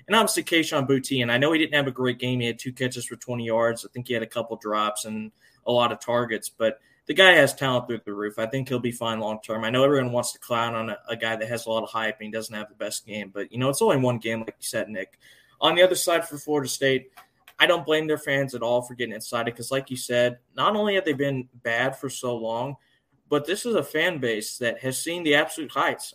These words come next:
I mean, it's only twenty thirteen, their last title. In the nineties, Seminoles teams, when they were going up against the Gators pretty much every year, it was some of the best times that college football's ever seen. I think when you're talking about these vintage programs that are going through hard times,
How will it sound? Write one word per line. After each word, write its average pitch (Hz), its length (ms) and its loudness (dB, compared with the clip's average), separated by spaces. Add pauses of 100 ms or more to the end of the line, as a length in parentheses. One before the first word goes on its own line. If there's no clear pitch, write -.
I 123 40 -8
mean, 127 100 -2
it's 127 100 -6
only 156 160 -2
twenty 151 280 -4
thirteen, 139 440 -4
their 135 120 0
last 135 400 -2
title. 127 460 0 (420)
In 139 180 0
the 131 80 2
nineties, 151 800 -2
Seminoles 156 460 -4
teams, 147 320 -4
when 127 100 -4
they 135 240 2
were 127 140 -4
going 131 280 0
up 139 140 -2
against 131 240 -6
the 120 80 -12
Gators 127 360 0
pretty 135 200 -6
much 127 180 -2
every 123 280 -2
year, 123 280 0
it 127 60 -4
was 120 160 -6
some 143 180 -2
of 131 60 -2
the 123 80 -2
best 123 400 0 (420)
times 123 460 0
that 113 100 -8
college 120 280 -2
football's 117 400 -4
ever 107 180 -4
seen. 104 380 -10 (380)
I 131 100 4
think 143 280 -2
when 135 100 0
you're 127 80 -4
talking 139 340 0
about 123 240 -2 (280)
these 127 220 -2
vintage 147 500 -2
programs 123 680 0 (200)
that 131 100 4
are 127 80 2
going 139 240 2
through 131 120 -2
hard 139 360 4
times, 113 600 -2